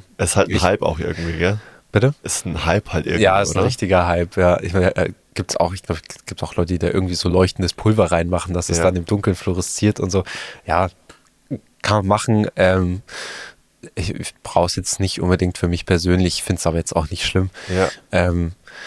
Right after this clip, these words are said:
Speaker 2: äh, Epoxidharz hab ich eher so die Erfahrung zum Formverleimen mitgemacht, ähm, weil, äh, ich hab, ich hab mal selber Long-, Longboards gemacht und,
Speaker 1: Oh,
Speaker 2: ähm,
Speaker 1: geil.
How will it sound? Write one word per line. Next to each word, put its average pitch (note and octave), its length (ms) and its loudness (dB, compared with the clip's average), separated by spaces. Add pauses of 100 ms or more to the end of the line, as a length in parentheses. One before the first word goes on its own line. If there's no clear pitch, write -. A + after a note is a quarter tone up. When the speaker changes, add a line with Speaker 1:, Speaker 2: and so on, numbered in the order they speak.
(400)
Speaker 2:
äh, E2 400 2 (280)
Epoxidharz G2 640 2
hab G2+ 100 2
ich - 140 -4
eher G2 160 6
so F#2+ 140 4
die F#2+ 100 2
Erfahrung F#2 380 2
zum F2+ 160 -4
Formverleimen G#2+ 680 2
mitgemacht, G#2+ 800 -2
ähm, F2 420 0 (1000)
weil, F2 480 2
äh, F2 440 0 (440)
ich - 120 -2
hab, F#2 120 2 (340)
ich F2+ 100 4
hab F#2 80 2
mal F#2 100 4
selber F#2+ 200 6
Long-, G2+ 240 2
Longboards A#2 480 4
gemacht B2 440 0 (1000)
und, F2+ 460 2 (220)
Speaker 1:
Oh, F#2+ 80 -6
Speaker 2:
ähm, F2+ 160 4
Speaker 1:
geil. E2+ 340 0